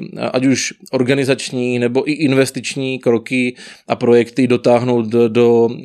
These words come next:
do cílové rovinky. Prostě to je nereálné a nemožné vzhledem k té časové náročnosti. Ale mým snem a cílem je, aby byly do konce volebního období v takové fázi, že ty kroky už budou nezvratitelné. A za, z toho bych, nebo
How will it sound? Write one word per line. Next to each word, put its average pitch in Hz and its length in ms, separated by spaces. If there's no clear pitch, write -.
do 117 120
cílové 123 400
rovinky. 120 400
Prostě 110 300
to 113 180
je 113 140
nereálné 117 580
a 117 40
nemožné 120 560
vzhledem 123 240
k 104 60
té 117 100
časové 117 420
náročnosti. 117 680
Ale 113 180
mým 127 340
snem 131 560
a - 80
cílem 123 500
je, 117 320
aby 123 200
byly 135 300
do 123 140
konce 139 320
volebního 127 360
období 123 260
v - 60
takové 147 420
fázi, 117 600
že 110 120
ty 113 120
kroky 113 280
už 117 100
budou 107 180
nezvratitelné. 104 800
A 101 60
za, 113 100
z - 140
toho 120 180
bych, 113 180
nebo 113 200